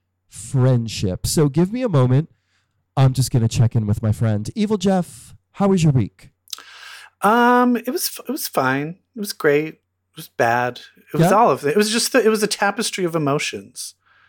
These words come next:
Speaker 1: It sounds like life.
Speaker 2: Yeah, yeah. Now, if you wanna ask, did anything interesting happen? Not really.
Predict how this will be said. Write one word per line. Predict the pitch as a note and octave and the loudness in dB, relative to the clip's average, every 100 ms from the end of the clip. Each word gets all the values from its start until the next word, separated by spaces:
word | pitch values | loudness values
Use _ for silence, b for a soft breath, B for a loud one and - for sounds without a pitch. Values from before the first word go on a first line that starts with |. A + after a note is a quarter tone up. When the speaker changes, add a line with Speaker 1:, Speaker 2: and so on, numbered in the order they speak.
| b b - | b b -2
Speaker 1:
It | C3+ | 0
sounds | - C#3 B2+ | 2 2 2
like | A#2+ | 2
life. | G#2+ A2 D2 - - - _ | 0 0 -2 -8 -16 -20 _
Speaker 2:
Yeah, | E3+ E3+ A2+ G#2+ B2+ - _ - | 0 2 0 -6 -14 -20 _ -2
yeah. | C#3+ - - _ _ _ b b b b b _ _ _ _ | -2 -2 -12 _ _ _ b b b b b _ _ _ _
Now, | E3+ | -2
if | G3+ | 2
you | |
wanna | G3+ G3 | 4 4
ask, | F3+ - | 2 0
did | F3+ | -2
anything | E3 F3+ D#3+ C3 - | 0 0 0 -2 0
interesting | F#3+ - F#3 - F3 | 0 0 -2 -2 -2
happen? | D#3 D3 D#3 D3 C#3 - _ - | 0 -2 -2 -4 -4 -10 _ -6
Not | C#3+ A#2+ | -4 -4
really. | A2 F#2 - - | -10 -18 -18 -18